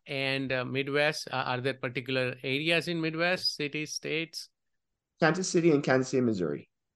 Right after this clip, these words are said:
Speaker 1: Oh, okay. Yeah, I love Kansas City, Missouri, of course. Uh, it's, it's a great market.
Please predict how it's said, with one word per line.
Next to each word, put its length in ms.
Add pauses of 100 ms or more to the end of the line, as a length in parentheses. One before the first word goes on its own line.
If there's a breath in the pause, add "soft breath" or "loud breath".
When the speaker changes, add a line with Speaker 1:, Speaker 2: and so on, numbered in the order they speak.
Speaker 1:
Oh, 240
okay. 340
Yeah, 200
I 120
love 260
Kansas 360
City, 180
Missouri, 560
of 180
course. 400 (540 loud breath)
Uh, 320
it's, 140
it's 160
a 60
great 280
market. 400